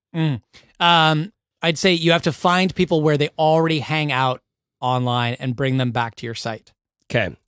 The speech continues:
Speaker 2: Where they already hang out online, bring them back to the site because what I like about this conversation about lures is it, it requ-, it necessitates this,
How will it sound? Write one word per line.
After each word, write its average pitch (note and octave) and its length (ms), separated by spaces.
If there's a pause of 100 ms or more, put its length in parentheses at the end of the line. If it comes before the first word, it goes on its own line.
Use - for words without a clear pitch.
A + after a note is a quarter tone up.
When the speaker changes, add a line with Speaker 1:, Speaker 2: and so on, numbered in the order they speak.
(460)
Speaker 2:
Where B2 200
they B2 120
already F3 460
hang D#3 200
out D3 140
online, A#2 380
bring C3+ 220
them B2 120
back C#3+ 260
to - 120
the D#3 100
site G#2+ 340
because D3+ 680 (680)
what F3 140
I G#3 80
like B3+ 240
about G#3 220
this F#3 140
conversation D#3+ 920 (100)
about C3 340
lures B2+ 500
is A#2 360 (300)
it, D#3 240
it D#3+ 180 (100)
requ-, - 400
it E3 120
necessitates D3 1300 (320)
this, B2 420